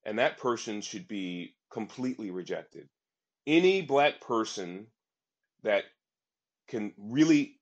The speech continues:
logically and objectively compare these two individuals, one with his policies and actions and one with his talk and inaction,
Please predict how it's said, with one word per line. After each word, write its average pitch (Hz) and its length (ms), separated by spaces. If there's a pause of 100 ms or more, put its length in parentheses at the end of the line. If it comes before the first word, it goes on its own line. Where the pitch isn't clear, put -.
logically 110 960
and 101 100
objectively 95 640
compare 123 600
these 127 380
two 131 280
individuals, 127 880 (340)
one 127 380
with 113 140
his 107 220
policies 123 1000
and 113 160
actions 139 720 (420)
and 117 240
one 147 280
with 110 200
his 107 260
talk 180 540
and 117 200
inaction, 90 760